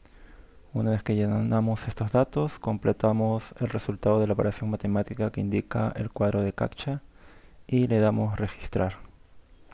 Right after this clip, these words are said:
Y listo, acá nos indican que nos han enviado un email a nuestro correo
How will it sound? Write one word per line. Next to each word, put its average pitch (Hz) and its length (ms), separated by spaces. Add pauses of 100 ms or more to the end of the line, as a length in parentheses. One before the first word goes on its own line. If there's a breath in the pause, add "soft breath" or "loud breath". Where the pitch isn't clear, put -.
(600 soft breath)
Y 110 80
listo, - 520
acá 113 200
nos 110 180
indican 113 500
que 113 180
nos 110 360
han 110 80
enviado 107 480
un 117 180
email 110 340
a 117 120
nuestro 110 260
correo 117 540